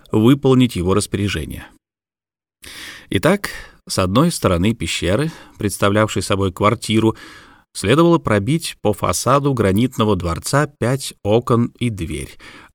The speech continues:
а в великолепный грот, который решили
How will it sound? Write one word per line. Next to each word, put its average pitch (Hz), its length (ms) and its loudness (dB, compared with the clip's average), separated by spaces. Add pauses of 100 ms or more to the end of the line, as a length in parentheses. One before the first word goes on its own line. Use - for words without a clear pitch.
а 87 180 -4
в 80 40 -6
великолепный 92 640 -2
грот, 113 480 0 (100)
который 82 440 -6
решили 85 600 -4